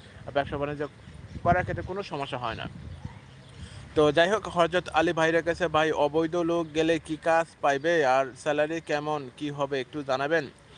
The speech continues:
অবশ্যই ভাইয়া, জানাইতাছি। আমি যেটা জানি এবং বাস্তবে যেটা ফেস করতেছি, এটাই আমি আপনাদেরকে বলতেছি। দুই মাস already চলতেছে। তো <clears throat> যেটা দেখতেছি আর সেটা হচ্ছে যে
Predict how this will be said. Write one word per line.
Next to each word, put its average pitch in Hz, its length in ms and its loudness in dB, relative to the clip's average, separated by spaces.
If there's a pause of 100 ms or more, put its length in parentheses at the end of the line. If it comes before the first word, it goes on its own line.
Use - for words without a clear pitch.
(220)
অবশ্যই 185 380 -4
ভাইয়া, 170 280 -2
জানাইতাছি। 156 640 -4
আমি 131 600 -8 (180)
যেটা 139 360 0
জানি 147 300 0
এবং 139 300 -4
বাস্তবে 135 380 -2
যেটা 131 220 -4
ফেস 151 240 -6
করতেছি, 160 500 -8
এটাই 147 200 0
আমি 143 180 -2
আপনাদেরকে 135 420 -4
বলতেছি। 143 400 -6
দুই 156 180 -4
মাস 147 240 -4
already 139 500 -2 (120)
চলতেছে। 190 460 -4 (1000)
তো 135 420 0 (440)
<clears throat> - 1700 -10
যেটা 185 360 6
দেখতেছি 175 500 0
আর 147 160 4
সেটা 165 260 -2
হচ্ছে 165 260 -4
যে 160 240 4